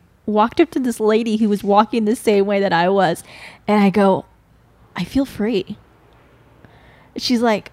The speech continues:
"What, honey?" I go, "I feel free." Wasn't crying, wasn't anything. I was just like, like, weight had been lifted. I mean, meanwhile, I'm still in pain, but in, uh,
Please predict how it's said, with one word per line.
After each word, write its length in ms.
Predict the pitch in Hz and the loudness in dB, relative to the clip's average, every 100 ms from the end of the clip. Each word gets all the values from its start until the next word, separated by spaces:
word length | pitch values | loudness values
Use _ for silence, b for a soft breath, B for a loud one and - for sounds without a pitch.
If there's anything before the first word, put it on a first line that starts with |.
| - | -2
"What, 220 | 247 381 | 2 2
honey?" 380 | 370 523 587 605 _ _ _ _ _ _ _ _ _ - | 2 -2 -2 -6 _ _ _ _ _ _ _ _ _ -4
I 80 | 254 | 0
go, 160 | 262 - _ - | 0 -2 _ -10
"I 80 | 226 | -6
feel 260 | - 370 | -2 -2
free." 640 | 403 - 339 453 262 - 269 _ b b b b - | 0 0 2 2 0 -4 -10 _ b b b b -8
Wasn't 240 | 320 302 - | -4 -4 -2
crying, 560 | 254 247 269 285 285 | 0 2 2 0 -2
wasn't 260 | 269 262 254 | 0 0 -2
anything. 380 | 220 285 202 190 | -4 -4 -4 0
I 100 | 214 | 0
was 160 | 254 | 0
just 200 | 269 - | -2 0
like, 240 | 214 175 - b b b b - | 0 0 -6 b b b b -6
like, 260 | 240 - - | -6 -6 -8
weight 640 | 196 214 247 320 320 277 | -6 -4 4 6 6 4
had 240 | 220 220 175 | -2 -4 0
been 300 | 190 185 190 | 0 0 0
lifted. 580 | 233 - 185 - 208 - _ b b b | 0 0 -8 -6 -10 -18 _ b b b
I 60 | - | -4
mean, 140 | 240 | -2
meanwhile, 320 | 247 247 226 185 | -2 -2 -2 -4
I'm 100 | - | -6
still 180 | 220 185 | -6 -6
in 100 | 175 | -8
pain, 520 | - 330 330 196 196 | -8 -8 -8 -8 -6
but 240 | 190 - - b b b b b b b _ - | -6 -8 -16 b b b b b b b _ 0
in, 260 | 208 214 | 0 2
uh, 420 | 202 180 151 117 | 0 -2 -6 -12